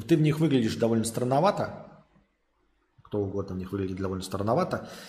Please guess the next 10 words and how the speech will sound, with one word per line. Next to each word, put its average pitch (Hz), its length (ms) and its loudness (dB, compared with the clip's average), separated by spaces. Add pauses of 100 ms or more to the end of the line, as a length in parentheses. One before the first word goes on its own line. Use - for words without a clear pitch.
(200)
Конкретно 117 380 2
в 165 40 6
этих 190 200 0
очках, 135 300 0
наверное, 123 560 2
с - 160 -4
узким 127 300 -2
лицом, 131 320 2
как 120 280 -4
Серёжа, 113 640 2